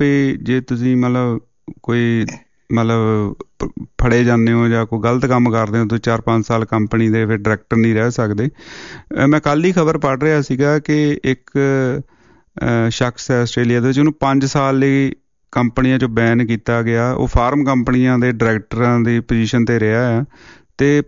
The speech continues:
ਪਚਵੰਜਾ ਮਿਲੀਅਨ ਡਾਲਰ ਦਾ ਗਿਆਰਾਂ ਫਾ-, ਕੰਪਨੀਆਂ ਨੂੰ ਘਾਟਾ ਪਵਾ ਚੁੱਕਾ ਹੈ <laughs> ਤੇ ਇਸ ਕਰਕੇ ਉਹਨੂੰ ਬੈਨ ਕਰ ਦਿੱਤਾ ਗਿਆ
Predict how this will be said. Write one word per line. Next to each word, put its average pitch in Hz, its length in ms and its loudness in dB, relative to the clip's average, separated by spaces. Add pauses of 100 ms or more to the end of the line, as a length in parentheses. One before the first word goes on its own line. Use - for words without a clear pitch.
(100)
ਪਚਵੰਜਾ 143 500 2
ਮਿਲੀਅਨ 151 400 2
ਡਾਲਰ 139 260 0
ਦਾ 139 120 0
ਗਿਆਰਾਂ 127 480 0
ਫਾ-, 127 500 -2
ਕੰਪਨੀਆਂ 127 560 2
ਨੂੰ 127 240 0
ਘਾਟਾ 131 240 -2
ਪਵਾ 117 240 0
ਚੁੱਕਾ 107 400 -2
ਹੈ 131 60 4 (160)
<laughs> 170 260 -2
ਤੇ 143 380 -2
ਇਸ 127 100 -4
ਕਰਕੇ 139 280 0
ਉਹਨੂੰ 143 160 2
ਬੈਨ 123 280 2
ਕਰ 117 140 0
ਦਿੱਤਾ 113 320 -2
ਗਿਆ 110 220 -2